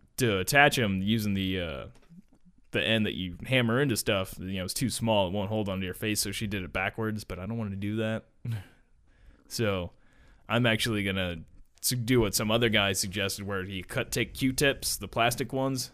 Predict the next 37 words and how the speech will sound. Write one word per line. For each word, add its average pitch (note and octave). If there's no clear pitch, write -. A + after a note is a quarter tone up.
the, F#2+
the F2+
plastic A#2+
shaft, A#2+
not G2
some, F#2+
like, F2+
paper G2
shaft. F2+
You A#2
want G2
a -
plastic G#2
shaft. -
<laughs> C#3
So -
you G2+
cut D#3+
the, G#2
the A2+
ends B2
of G2
the F#2+
shaft, A2
which -
normally A2
sounds G2
pretty G2+
horrible, G2+
but F#2+
<laughs> -
cutting G2+
shafts F#2
and F#2
all, F2+
but, F2+
uh, F2